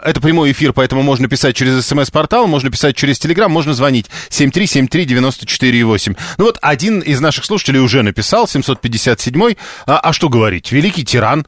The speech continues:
Единственный плюс, был имперцем, в отличие от интернационалиста Ильича, который поделил страну национальные республики. С точки зрения оригинального коммунизма,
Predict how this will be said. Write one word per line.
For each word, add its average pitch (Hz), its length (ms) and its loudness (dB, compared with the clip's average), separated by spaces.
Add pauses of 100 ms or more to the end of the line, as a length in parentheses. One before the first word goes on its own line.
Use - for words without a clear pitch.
(120)
Единственный 143 480 2
плюс, 180 240 -2
был 135 180 2
имперцем, 147 460 0
в - 20 4
отличие 147 400 0 (160)
от 127 220 0
интернационалиста 131 1080 2
Ильича, 117 400 0
который 147 380 0 (180)
поделил 135 380 2
страну 127 340 0
национальные 135 680 0 (160)
республики. 113 720 0 (180)
С - 100 -8
точки 139 260 0
зрения 123 340 2
оригинального 123 580 2
коммунизма, 135 680 2